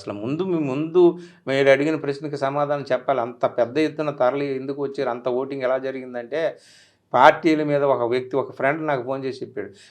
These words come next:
పార్టీల మీద ప్రేమతోనూ వీడిని ఓడించాలనో వాడిని గెలిపించాలనో ప్రేమతో రాలేదు, వాడు ఒక రెండు వేలు ఇచ్చాడు, వీడు ఒక రెండు వేలు ఇచ్చాడు, ఇచ్చిన డబ్బు ఇచ్చినోడు ఎవడు ఊరుకోడు, ఇంట్లో కూర్చొని ఎవడో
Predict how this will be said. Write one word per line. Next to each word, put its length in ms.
పార్టీల 560
మీద 140
ప్రేమతోనూ 540
వీడిని 300
ఓడించాలనో 680
వాడిని 260
గెలిపించాలనో 640
ప్రేమతో 400
రాలేదు, 360
వాడు 340
ఒక 160
రెండు 180
వేలు 160
ఇచ్చాడు, 300
వీడు 240
ఒక 140
రెండు 200
వేలు 160
ఇచ్చాడు, 300
ఇచ్చిన 640
డబ్బు 220
ఇచ్చినోడు 340
ఎవడు 240
ఊరుకోడు, 360
ఇంట్లో 180
కూర్చొని 340
ఎవడో 380